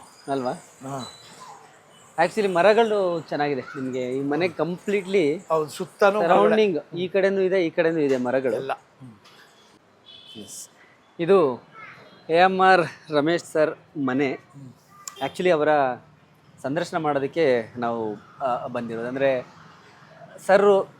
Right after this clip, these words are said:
Speaker 1: ಸಂತೋಷ ಅನ್ನುವಂಥ ಸಿನಿಮಾ ಮೂಲಕ ಡೈರೆಕ್ಟರ್ ಆಗ್ತಾರೆ. ಅದಾದ್ಮೇಲೆ ಸೈನೈಡ್ ಮೂಲಕ ಒಂದು ರೀತಿ ಸೆನ್ಸೇಷನ್. ಎಸ್, ಸೈನೈಡ್ ಸಿನಿಮಾ ಬಂದಾಗ ಸಿನಿಮಾ ನೋಡಿ ಎಷ್ಟು ಜನ ಅದನ್ನ ಇಷ್ಟಪಟ್ರು ಅಂತಂದ್ರೆ, ಅಂದ್ರೆ ಆ ಸಿನಿಮಾ ಮೇಕಿಂಗ್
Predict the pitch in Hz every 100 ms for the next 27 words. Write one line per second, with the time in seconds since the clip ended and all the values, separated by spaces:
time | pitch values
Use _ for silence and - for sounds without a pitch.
0 | - 180 185 226 226 226 196 185 180 180
1 | 170 170 175 170 165 160 160 143 147 151
2 | 139 - 135 131 143 127 131 151 151 156
3 | 160 175 - - 190 233 254 254 208 202
4 | 202 202 156 165 202 - 131 139 - 143
5 | - 107 127 135 139 - 151 170 170 -
6 | 147 165 156 147 156 160 151 _ _ _
7 | _ _ - - _ _ _ _ - 196
8 | 240 262 240 220 214 139 139 - _ _
9 | - 302 175 175 214 196 175 175 135 -
10 | 175 170 156 151 143 131 143 151 143 127
11 | - 156 226 208 220 - - _ _ _
12 | - 160 175 - 214 240 247 175 160 185
13 | 240 254 254 247 226